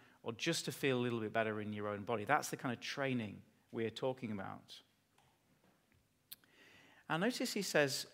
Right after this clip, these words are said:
we're to train in godliness, verse seven.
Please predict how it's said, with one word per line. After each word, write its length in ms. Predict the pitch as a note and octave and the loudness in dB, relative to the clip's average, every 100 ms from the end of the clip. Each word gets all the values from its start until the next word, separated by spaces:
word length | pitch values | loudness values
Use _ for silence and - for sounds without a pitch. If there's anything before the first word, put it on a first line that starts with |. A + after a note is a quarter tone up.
| - | -2
we're 220 | D3 C#3+ | 4 4
to 240 | C#3 - D3 | 2 -4 -4
train 960 | - - - G#3 F#3 G#2 G2 B2 A#3 - - _ _ _ _ _ - | -2 -2 2 4 6 4 -2 -2 -2 -4 -20 _ _ _ _ _ 6
in 300 | E3 D#3 C#3+ | 8 8 8
godliness, 800 | D3+ D3+ C#3+ A#2+ F#2+ - - - | 8 10 6 4 0 -8 -8 -4
verse 240 | - C3+ A#2 | 2 2 2
seven. 420 | - C3+ A#2 F2+ | 0 2 0 -4